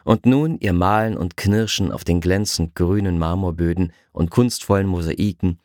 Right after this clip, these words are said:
im prunkvollen Palast des Großkhans in Antika auf dem südlichen Kontinent.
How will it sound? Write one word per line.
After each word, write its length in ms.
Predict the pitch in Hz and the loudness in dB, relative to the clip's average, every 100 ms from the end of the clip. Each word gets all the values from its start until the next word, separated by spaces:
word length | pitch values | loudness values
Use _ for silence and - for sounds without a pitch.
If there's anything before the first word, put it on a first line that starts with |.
| _ - | _ -4
im 140 | 98 | -2
prunkvollen 520 | - 123 120 107 95 | 0 -2 0 0 0
Palast 420 | 85 80 87 - | 0 0 0 -2
des 180 | 78 - | -2 -2
Großkhans 680 | - 92 95 - 87 90 - | 0 0 0 0 0 0 -4
in 280 | - 101 - | -2 -4 0
Antika 560 | 92 85 82 82 80 73 _ _ _ | 0 0 0 0 0 -4 _ _ _
auf 120 | 92 | -4
dem 140 | 95 90 | 0 2
südlichen 420 | 92 87 90 104 | 0 -2 0 0
Kontinent. 580 | 95 82 - 62 - | 0 -2 -2 -10 -12